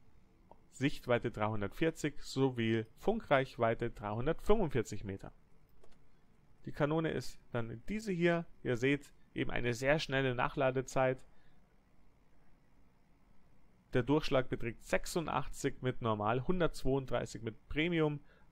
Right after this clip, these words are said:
macht sechzig Schaden und fünfundsiebzig mit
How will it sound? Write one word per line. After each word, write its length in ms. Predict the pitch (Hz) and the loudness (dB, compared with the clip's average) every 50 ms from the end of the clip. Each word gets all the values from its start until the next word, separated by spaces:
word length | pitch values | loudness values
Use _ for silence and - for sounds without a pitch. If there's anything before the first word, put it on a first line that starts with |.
| - - | -4 0
macht 320 | 123 131 131 - - - - | 0 0 0 -2 -6 -6 -6
sechzig 560 | 113 117 135 147 - - - - 147 - - | -2 2 2 2 2 0 -2 -2 -2 -2 -2
Schaden 540 | - - 127 120 123 127 131 135 135 131 131 - - - - - - - - | 0 2 2 4 4 2 0 0 -2 -8 -8 -12 -18 -20 -20 -20 -20 -10 -4
und 200 | 139 131 131 127 | -4 -2 2 0
fünfundsiebzig 880 | - - 143 135 135 131 127 123 120 120 117 - - 123 113 - - | 2 2 2 2 4 2 0 2 0 0 -2 -2 -4 -6 -6 -6 -2
mit 260 | 120 120 - - - | -2 -2 -2 2 2